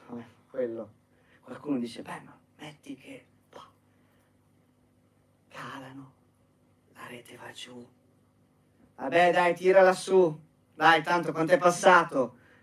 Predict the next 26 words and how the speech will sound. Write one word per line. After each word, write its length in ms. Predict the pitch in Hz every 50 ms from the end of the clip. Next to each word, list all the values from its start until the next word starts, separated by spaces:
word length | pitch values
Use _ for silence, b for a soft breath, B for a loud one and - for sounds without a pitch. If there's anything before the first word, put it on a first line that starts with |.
| b
Eh, 100 | - 113
non 140 | 120 120 120
avevano 400 | 120 117 117 110 107 104 104 104
l'orologio. 400 | 104 104 101 101 101 104 98 - b b b b b b
"Quanto 160 | - - 185
è 60 | 185
passato? 1400 | 190 202 202 - - 233 233 226 214 180 160 170 165 156 151 151 151 156 156 156 151 147 147 143 139 139 139 -
Guarda 280 | _ - 160 160 170 180
il 80 | 170 170
so-", 160 | - - 147
non 100 | 147 139
so 120 | 143 143
come 160 | 139 127 127
facevo. 380 | 123 131 127 - 139 131 120 - b b b b b b b b _
"Ma 120 | 127 135
sì, 220 | 147 160 180 185 190
dai, 240 | 185 185 185 175
tirala 360 | 160 190 196 196 208 202 202 190
su." 460 | 190 - 190 190 185 170 151 139 - - _ _ _ _ _ _ _ _ _ _ _ _ _ _
Iniziava 360 | _ 113 117 - - 123 - -
a 20 |
tirar 260 | - - 113 113 113
su. 360 | - - - 135 131 120 135 147 - _ _ _ _ _ _ _ _ _ _ _ _ _ _ _ _ _ _ _ _
"Dai, 200 | - 165 170 175
sei 160 | 175 185 180 190
incastrata!" 1160 | 185 202 202 196 - - - 196 - 156 160 - 202 - 180 175 165 165 156 139 120 117 -